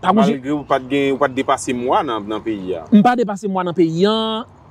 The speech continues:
Speaker 1: pa gon jistifikasyon, sa ki te plis enervan, se ke pa t gon jistifikasyon. Yo fò fon woun, yo fò fon woun, al nan biwo sa,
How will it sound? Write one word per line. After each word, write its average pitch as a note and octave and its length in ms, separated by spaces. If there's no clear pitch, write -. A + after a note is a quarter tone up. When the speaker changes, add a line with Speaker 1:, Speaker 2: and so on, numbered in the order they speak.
Speaker 1:
pa G#3+ 120
gon A3 120
jistifikasyon, F#3+ 520
sa F3+ 60
ki - 140
te - 40
plis F#3+ 180
enervan, D#3+ 440
se F#3 80
ke F#3 100
pa E3+ 100
t D#3 80
gon E3+ 120
jistifikasyon. D#3 720
Yo F#3+ 100
fò A#3 160
fon A3+ 160
woun, A3+ 240
yo A3 80
fò A3 160
fon A3 160
woun, A3+ 240
al G3+ 120
nan G#3 140
biwo G#3 220
sa, G3+ 380